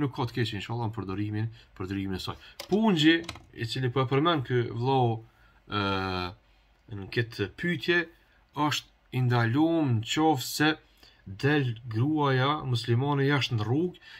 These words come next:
edhe bëhet shkaktar që me u ngri këtu shamia, me, me shku mbrapa lart, që shka ndalu pejgamberi, sa sëm ka thonë,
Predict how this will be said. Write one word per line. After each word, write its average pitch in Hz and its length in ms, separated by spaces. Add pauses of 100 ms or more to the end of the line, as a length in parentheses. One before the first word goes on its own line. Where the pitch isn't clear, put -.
(140)
edhe 120 220
bëhet 160 240
shkaktar 143 480
që 160 140 (280)
me 127 80
u 123 140
ngri 135 260
këtu 101 160
shamia, 143 460
me, 143 100
me 123 160
shku 139 220 (340)
mbrapa 127 400
lart, 151 300 (180)
që 127 140
shka 135 160
ndalu 143 320
pejgamberi, 127 500
sa 117 160
sëm 123 160
ka 117 140
thonë, 123 180